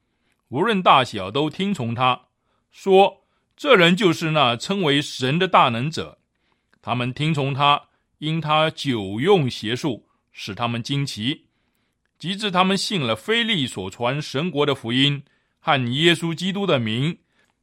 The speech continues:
连男带女就受了洗。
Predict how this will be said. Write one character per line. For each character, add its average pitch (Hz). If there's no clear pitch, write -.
连 139
男 185
带 180
女 98
就 147
受 151
了 113
洗。 98